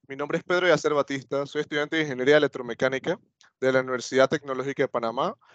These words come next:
de la Facultad de Ingeniería Eléctrica. Hoy les voy a presentar mi trabajo de graduación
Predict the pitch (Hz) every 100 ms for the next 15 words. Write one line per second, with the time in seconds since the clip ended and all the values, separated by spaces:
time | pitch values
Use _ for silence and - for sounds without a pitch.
0 | _ _ - 131 139 120 127 139 151 139
1 | 120 123 120 113 - 98 104 _ _ 127
2 | 139 156 156 143 131 143 151 160 127 123
3 | 139 139 127 117 107 135 165